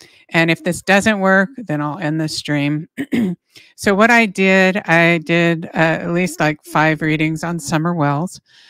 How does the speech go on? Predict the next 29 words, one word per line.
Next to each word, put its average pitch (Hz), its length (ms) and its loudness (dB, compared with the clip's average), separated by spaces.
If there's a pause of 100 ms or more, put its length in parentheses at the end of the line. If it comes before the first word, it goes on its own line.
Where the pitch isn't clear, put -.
(140)
She's 147 400 -10
a 147 60 -10
missing 160 580 -4
little 151 260 -4
girl, 151 600 -4
five 156 260 -2
years 160 240 -4
old, 147 400 -4 (560)
from 151 480 -4 (380)
Tennessee. 160 760 -2 (600)
And 156 800 -2 (320)
she - 240 -6
was 165 240 -2
reported 175 540 -2
missing. 165 380 -2
Hi, 180 280 0
guys. 160 420 0 (360)
<laughs> - 280 -6
I'm 262 140 4
not 339 180 6
alone. 359 800 4 (380)
I, 269 160 4
this 269 240 2
is 320 120 0
an 311 100 4
experiment. 247 880 2
This 202 180 -4
is 190 220 -2
random. 208 840 0